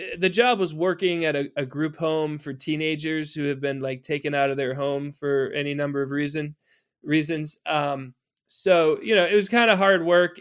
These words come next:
and, uh, the pay was, was ju-, pretty low, but it was enough to live off. And, and so as far as my family was concerned, like, hey, you know, he's taking care of himself. I had my own,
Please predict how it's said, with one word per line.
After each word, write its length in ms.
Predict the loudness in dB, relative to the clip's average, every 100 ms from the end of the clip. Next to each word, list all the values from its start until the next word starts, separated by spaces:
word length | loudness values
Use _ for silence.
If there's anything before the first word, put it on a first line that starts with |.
| -2
and, 240 | 0 2
uh, 320 | 0 0 -2 -6 _ _ _ -12 -4
the 100 | -4
pay 380 | 2 6 6
was, 380 | 4 0 -2 -8 _
was 240 | -6 -6 -6
ju-, 220 | -8 -8 _ _
pretty 220 | 0 0 2
low, 400 | 4 4 4 0
but 220 | 0 0
it 40 |
was 160 | 0 -4
enough 260 | -2 -2
to 140 | -2 -4
live 240 | -2 0
off. 360 | 0 0 -4 _ _ _ _ _
And, 260 | -2 -2 -2 -6
and 160 | -6
so 240 | 0 2 2
as 140 | 0
far 240 | -2 0 2
as 160 | 0
my 160 | 0 -2
family 360 | 0 -2 0
was 180 | -2 -4
concerned, 580 | -6 -6 -2 0 0 -2
like, 160 | -4 -2
hey, 300 | 0 -2 -4
you 140 | -6
know, 80 | -4
he's 180 | -4 -6
taking 300 | -6 -6 -6
care 200 | -2 -2
of 60 |
himself. 540 | -2 -4 0 2 2 0
I 80 | 0
had 160 | 0
my 160 | -2 -2
own, 280 | -4 -6